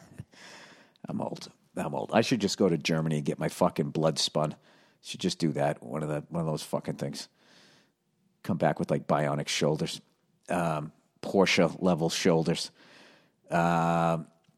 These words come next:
whatever. I'm doing it how the fuck I'm trying to do it. So, uh, oh, and then also I, I spent a little bit of today looking over my mail-in ballot. Um,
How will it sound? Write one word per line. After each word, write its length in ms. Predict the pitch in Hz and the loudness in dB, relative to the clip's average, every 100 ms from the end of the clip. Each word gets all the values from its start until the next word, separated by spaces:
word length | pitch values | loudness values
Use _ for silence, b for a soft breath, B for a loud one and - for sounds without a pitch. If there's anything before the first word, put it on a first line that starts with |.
| _ | _
whatever. 400 | - 92 80 71 | -2 0 0 -2
I'm 140 | - 92 | 0 4
doing 240 | 98 92 | 4 4
it 100 | 80 | 2
how 140 | 82 78 | 0 0
the 80 | |
fuck 240 | 78 73 - | 0 -4 -4
I'm 100 | 69 | -4
trying 200 | - 73 | -2 -2
to 60 | |
do 200 | 69 71 | -2 -4
it. 80 | 60 | -4
So, 400 | - 90 80 78 - | 2 4 4 2 0
uh, 340 | 85 80 76 69 _ _ _ _ _ _ _ _ _ _ _ _ - - | 2 2 0 -4 _ _ _ _ _ _ _ _ _ _ _ _ -4 4
oh, 140 | 104 | 6
and 60 | 95 | 8
then 120 | 98 | 6
also 300 | 107 - 85 | 6 4 2
I, 120 | 85 - | 2 -2
I 80 | |
spent 320 | 87 - 95 85 | -2 2 0 2
a 20 | |
little 220 | 85 90 | 2 4
bit 160 | 85 85 | 4 2
of 100 | - | 2
today 380 | 92 87 82 82 | 2 4 4 2
looking 340 | 92 98 92 | 0 2 2
over 220 | 87 82 | 2 2
my 200 | 87 82 | 2 2
mail-in 580 | 80 82 87 90 87 80 | 2 4 4 6 4 0
ballot. 440 | 67 78 82 78 - _ _ _ _ _ _ _ _ _ _ - | 0 2 4 2 -2 _ _ _ _ _ _ _ _ _ _ -4
Um, 520 | 80 73 71 65 | -2 0 0 -2